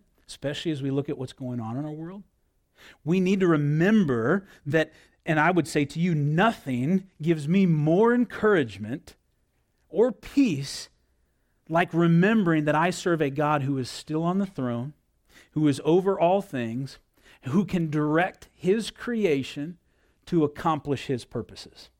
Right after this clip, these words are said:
On those hopeless days, which for some people may be more as of late than before, we need to remember we've got a sovereign God who's still seated on the throne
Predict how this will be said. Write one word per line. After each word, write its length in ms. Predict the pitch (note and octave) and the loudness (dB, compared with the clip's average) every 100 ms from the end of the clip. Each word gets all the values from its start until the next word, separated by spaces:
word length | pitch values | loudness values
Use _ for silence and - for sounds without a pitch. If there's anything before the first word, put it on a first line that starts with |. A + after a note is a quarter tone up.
| _ _ _ _ _ - | _ _ _ _ _ -6
On 120 | D3 | -2
those 180 | A3 A3 | 0 -2
hopeless 500 | - G3+ F#3+ D3+ - | -2 -2 -2 -6 -4
days, 580 | D3+ C#3 G#2 B2 D#3 _ _ _ _ _ - | -4 -4 -8 -10 -10 _ _ _ _ _ -8
which 320 | D3 - - _ _ - | -8 -8 -16 _ _ -12
for 120 | D3+ | -10
some 260 | - F3 | -6 -6
people 280 | E3+ D3 D3 | -4 -6 -4
may 160 | C#3+ D3 | -4 -2
be 140 | C#3 | -2
more 540 | B2+ C3+ D#3 E3 D#3+ D#3 | -2 0 0 0 -2 -6
as 180 | C#3+ C3+ | -6 -6
of 140 | B2 | -6
late 320 | A#2+ B2+ D3+ _ - | -2 -2 -2 _ -6
than 140 | B2+ | -6
before, 600 | A2 - C#3 - - - _ _ _ _ _ - | -6 -10 -14 -12 -16 -20 _ _ _ _ _ -4
we 100 | D#3+ | 0
need 160 | G3 | 0
to 80 | E3+ | 0
remember 480 | D3 C#3 F3 G3+ B2+ | 0 0 0 -2 -4
we've 160 | C3+ D3 | -4 -6
got 160 | C#3+ | -6
a 80 | B2+ | -8
sovereign 500 | - - D3+ D3+ D3 | -10 -12 -10 -8 -6
God 220 | D3 D#3 | -6 -6
who's 160 | B2 A#2 | -6 -8
still 200 | - C#3+ | -12 -12
seated 340 | - C#3+ C#3+ | -10 -10 -8
on 120 | D3 | -10
the 60 | D3+ | -12
throne 360 | C#3+ G3+ E3 | -14 -20 -20